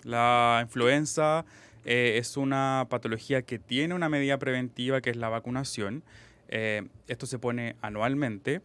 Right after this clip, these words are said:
y es importante recordarle a las personas que la vacuna es segura, que es gratuita y que nos protege, como comentaba anteriormente, eh, para la hospitalización,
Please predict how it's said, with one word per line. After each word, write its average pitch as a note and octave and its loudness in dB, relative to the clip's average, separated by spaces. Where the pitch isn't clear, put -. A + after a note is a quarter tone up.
y E3+ -4
es C#3 -6
importante D3 -2
recordarle C#3+ -2
a - 0
las D3 -2
personas C#3+ -2
que C3+ -4
la A2+ 0
vacuna C3 0
es B2 -2
segura, D#3 -2
que G#2 -4
es A#2 -8
gratuita C#3+ 2
y C#3+ 2
que D3+ 0
nos D3+ -2
protege, C#3+ -2
como C#3+ 0
comentaba C3+ 2
anteriormente, D3 0
eh, A#2+ 0
para C#3+ 6
la D3 6
hospitalización, D3+ -2